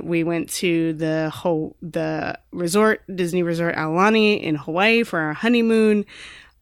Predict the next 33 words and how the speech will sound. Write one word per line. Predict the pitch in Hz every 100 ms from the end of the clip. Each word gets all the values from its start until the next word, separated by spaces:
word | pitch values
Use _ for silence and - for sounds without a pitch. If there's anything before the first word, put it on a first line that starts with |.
| _ _ -
Pretty | - 285
much | 269 240 -
every | - 202 208 214
major | 190 170 180
life | 170 160 165
event, | 202 240 277 262 - _ _ _ - - _ _ -
you | 190
go | 190
to | 175
Disneyland | 170 170 160 139 135
in | 135
my | 135 135
family. | 143 135 - -
<laughs> | - - - _ _ _ _ _ _ _ _ _ _ _ 170
It's, | 156 - -
it's | 170 -
like | 180 180
that | 180 -
thing | 262 196
with | 156
the | 180
Super | - 302 -
Bowl. | 151 - - - _ _ _ _ _ _ -
You | 185
win | 190
the | 190
Super | - 277 190
Bowl. | 156 185 190 - _ _ _ _ _ _ _ _ -
Where | 190
are |
you | 208
gonna | 226 240
go? | 302 196 156